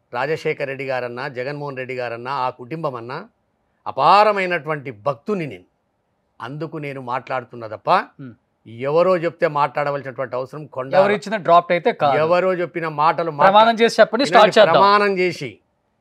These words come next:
Speaker 1: ఎవరో చెప్పిన మాటలు కాదు, ఎవరో
Speaker 2: మ్మ్.
Speaker 1: చెప్తే మాటలు వినడానికి కొండా రాఘవరెడ్డి ఏ అల్లాల్టప్ప కాదు.
Speaker 2: మ్మ్.
Speaker 1: మాది ఒక పెద్ద కుటుంబం,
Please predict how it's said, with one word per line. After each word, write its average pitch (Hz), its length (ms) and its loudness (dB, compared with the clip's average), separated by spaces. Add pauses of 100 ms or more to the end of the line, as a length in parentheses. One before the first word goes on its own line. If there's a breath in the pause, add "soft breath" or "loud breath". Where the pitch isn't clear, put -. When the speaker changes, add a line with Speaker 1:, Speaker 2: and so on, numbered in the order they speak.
(120)
Speaker 1:
ఎవరో 170 420 0
చెప్పిన 160 320 -6
మాటలు 147 400 -4
కాదు, 143 400 -4
ఎవరో 165 300 -4
Speaker 2:
మ్మ్. 160 100 -6
Speaker 1:
చెప్తే 156 200 -8
మాటలు 147 360 -4
వినడానికి 143 480 -8
కొండా 151 360 -6
రాఘవరెడ్డి 135 580 -8
ఏ 139 200 -10
అల్లాల్టప్ప 135 580 -8
కాదు. 117 260 -10 (200)
Speaker 2:
మ్మ్. 110 160 -16 (1000)
Speaker 1:
మాది 143 440 -2
ఒక 143 240 -8
పెద్ద 135 580 -4
కుటుంబం, 151 560 -4